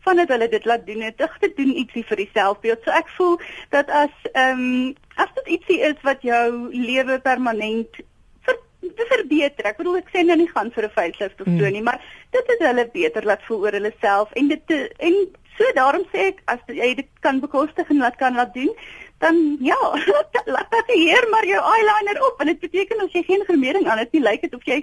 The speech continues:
Speaker 1: grimering aan het. So,
Speaker 2: Dan-
Speaker 1: ehm, maar persoonlik sal ek dit nie laat doen nie. Ek
Speaker 2: Dankie,
Speaker 1: sal nie.
Speaker 2: Alana in Vanderbijlpark, en nou weer die hele land ook sommer waar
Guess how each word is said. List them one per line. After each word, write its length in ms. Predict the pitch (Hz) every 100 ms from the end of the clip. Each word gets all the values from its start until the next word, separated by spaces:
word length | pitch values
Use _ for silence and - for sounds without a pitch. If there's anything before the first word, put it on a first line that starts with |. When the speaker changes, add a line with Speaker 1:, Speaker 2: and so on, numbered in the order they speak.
| 311
Speaker 1:
grimering 400 | 311 285 370 311
aan 180 | 427
het. 140 | 359 359 - - - - _ -
So, 80 |
Speaker 2:
Dan- 280 | 302 294 269 -
Speaker 1:
ehm, 400 | 240 233 240 240 - _ -
maar 120 | 277
persoonlik 400 | 415 494 466 453
sal 100 | 349
ek 140 | 180 -
dit 120 | -
nie 80 | -
laat 180 | - -
doen 120 | 139
nie. 120 | - - - -
Ek 140 | 180 135 - _
Speaker 2:
Dankie, 420 | - 156 165 196 185
Speaker 1:
sal 40 | 160
nie. 40 |
Speaker 2:
Alana 360 | 170 165 160 170
in 140 | 170
Vanderbijlpark, 720 | 165 160 151 143 151 180 175 165
en 100 | 143
nou 160 | 143
weer 120 | 151
die 100 | 165 143
hele 120 | 151
land 240 | 156 135 156
ook 80 | 160
sommer 260 | 160 147
waar 140 | 139